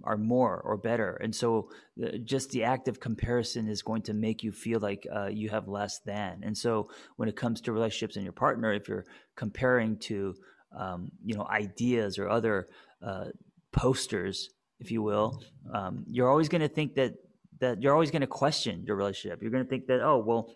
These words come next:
I wonder if I could have better or, or different," or, "I wonder if," you know,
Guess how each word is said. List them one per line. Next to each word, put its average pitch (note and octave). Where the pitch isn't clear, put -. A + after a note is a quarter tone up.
I B2
wonder B2
if B2
I B2+
could B2
have A2
better A2
or, G2+
or A2+
different," G#2+
or, G#2
"I G#2
wonder A#2
if," G#2+
you B2
know, G#2+